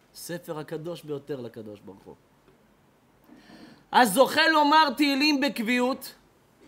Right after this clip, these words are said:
אומרת הגמרא, "יוצא דוד המלך לקראתו לאחר מיתתו". מי שזוכה להחזיק ספר תהילים ביד,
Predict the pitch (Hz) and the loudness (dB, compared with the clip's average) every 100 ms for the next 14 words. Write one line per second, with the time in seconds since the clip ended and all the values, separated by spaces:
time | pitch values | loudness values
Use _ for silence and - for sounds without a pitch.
0 | - - - - 226 294 302 294 285 247 | -20 -20 -10 -2 4 4 4 4 2 4
1 | 277 277 302 285 277 277 320 277 285 302 | 6 8 8 8 6 4 -2 2 2 4
2 | 302 294 285 311 311 269 277 254 277 285 | 4 4 4 4 2 0 -2 2 2 4
3 | 302 302 285 269 294 302 294 - 285 294 | 2 6 6 8 6 6 2 2 2 4
4 | 285 190 - - _ _ _ _ _ _ | 0 0 -6 -20 _ _ _ _ _ _
5 | _ _ _ _ _ 190 214 208 160 170 | _ _ _ _ _ -6 -6 -6 -8 -10
6 | 185 185 160 139 165 - 170 165 151 147 | -8 -6 -6 -8 -12 -10 -10 -10 -8 -8
7 | 160 151 139 151 | -8 -6 -6 -6